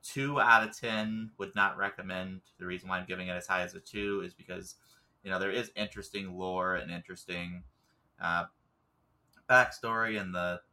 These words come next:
creativity is definitely there, but it's just like, bro, what the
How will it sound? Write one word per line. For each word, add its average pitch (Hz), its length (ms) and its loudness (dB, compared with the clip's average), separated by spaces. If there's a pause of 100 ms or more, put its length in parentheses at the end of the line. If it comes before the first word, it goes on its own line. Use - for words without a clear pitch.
(140)
creativity 98 1040 -4
is 98 160 -10
definitely 95 360 -6
there, 92 360 -2
but 95 80 -8
it's - 140 -18
just - 140 -14
like, 92 180 -4 (380)
bro, 107 320 2 (500)
what 113 300 -2
the - 160 -8